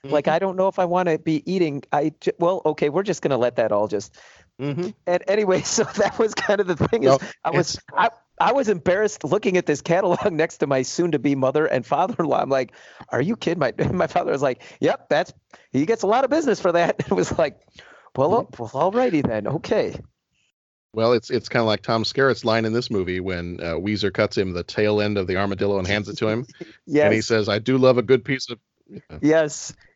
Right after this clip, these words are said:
Speaker 1: yes.
Speaker 2: Or, or nothing
Speaker 1: Oh,
Speaker 2: like a
Speaker 1: man.
Speaker 2: good piece of, yeah. Mm-hmm.
Speaker 1: And that's, and, you know, I'm just gonna say the one-liners in this movie were fantastic. I think the one-liners
Speaker 2: Oh, yeah.
Speaker 1: in this movie would rival just about anything, any other movie that we can put up there. I think the one-liners would give it a run.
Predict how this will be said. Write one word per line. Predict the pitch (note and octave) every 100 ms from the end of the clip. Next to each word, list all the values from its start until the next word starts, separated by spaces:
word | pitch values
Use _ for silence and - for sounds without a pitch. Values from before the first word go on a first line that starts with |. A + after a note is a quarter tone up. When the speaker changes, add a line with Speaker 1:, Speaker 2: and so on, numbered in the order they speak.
| -
Speaker 1:
yes. | C#3+ C#3 C3+ - - - _ _ E2+
Speaker 2:
Or, | F2
or | A#2+
nothing | C3+ D3+ D3+
Speaker 1:
Oh, |
Speaker 2:
like | B2+ B2
a |
Speaker 1:
man. | B2+
Speaker 2:
good | B2+
piece | B2+ A#2
of, | A2
yeah. | G#2 D#2 - _ _
Mm-hmm. | B2 D3 -
Speaker 1:
And | F3 F3+
that's, | B3+ D#4+ - - E3
and, | G3 G#3+
you |
know, | B3+
I'm | G#3+ A#3+
just | D4 -
gonna | F3
say | - F3+
the | C#3
one-liners | A#2+ F#3 E3+ D#3 C#3+ B2+
in | B2
this | A#2
movie | B2+ G#2+ G#2+ G#2 _ _ _
were | D3
fantastic. | C3+ C#3+ B2+ C3+ A#2 - A2 D3+
I | F#3+
think | - G#3
the | D3+
one-liners | C3+ D#3+ D#3+ D#3 C#3+
Speaker 2:
Oh, |
yeah. | C#3
Speaker 1:
in |
this | C3 -
movie | C3+ C3+ C#3
would | G#2+ B2
rival | G2+ A#2 C3+ C#3+ C#3 - _ _
just | E3+ F3+ E3+
about | C#3+ B2+ - _ _ _ _ _ _
anything, | E3+ F3 D3+ - A2+ -
any | E3 F#3
other | F3 D#3+
movie | D3 C#3+ C#3
that | B2+
we | C3+
can | B2+ A#2
put | A#2+
up | A#2
there. | A2 G2 -
I | B2
think | C3+ A#2+
the |
one-liners | A2 A2+ G#2+ A2+ G#2+ -
would | A2 F#2+
give | A2
it | G2
a |
run. | F#2 F2+ D2+